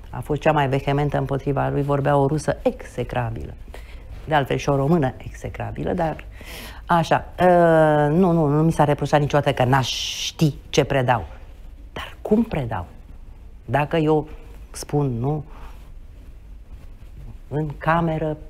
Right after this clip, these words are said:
este o lampă”, și eu spun, „În camera tovarășului Ceaușescu este o lampă”, a? Ce educație fac eu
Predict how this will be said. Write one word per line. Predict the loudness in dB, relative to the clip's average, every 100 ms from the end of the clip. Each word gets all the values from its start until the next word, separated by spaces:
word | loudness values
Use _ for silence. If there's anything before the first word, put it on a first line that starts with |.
| -12
este | -2 0 0 -2 0
o | 2
lampă”, | 4 4 2 -6 -12 -12 -20 -18
și | -8 -2
eu | -2
spun, | 0 -4 -4
„În | -6 0
camera | 2 2 2 0 0 -2 -6
tovarășului | -6 0 0 0 -2 -4
Ceaușescu | 0 0 0 2 4 4 0
este | -2 0 2
o | 2
lampă”, | 4 2 0 -8 -2
a? | 0 0 -6
Ce | -4 4
educație | 4 6 4 2
fac |
eu | 4